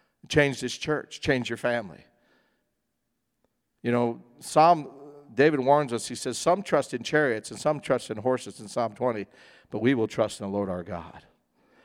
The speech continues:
You know, there's a lot of power in horses and chariots.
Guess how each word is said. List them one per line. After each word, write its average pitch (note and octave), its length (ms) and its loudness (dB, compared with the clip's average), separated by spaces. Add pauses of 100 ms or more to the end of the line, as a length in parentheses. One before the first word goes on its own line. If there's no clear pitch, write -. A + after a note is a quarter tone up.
(220)
You D#3+ 80 8
know, C3 320 4 (100)
there's F#3 220 2
a F4+ 40 2
lot C#4+ 220 4
of A2+ 100 -6
power D3 380 4
in F#2+ 60 -6
horses A2 400 0
and F#2+ 80 -10
chariots. - 580 -8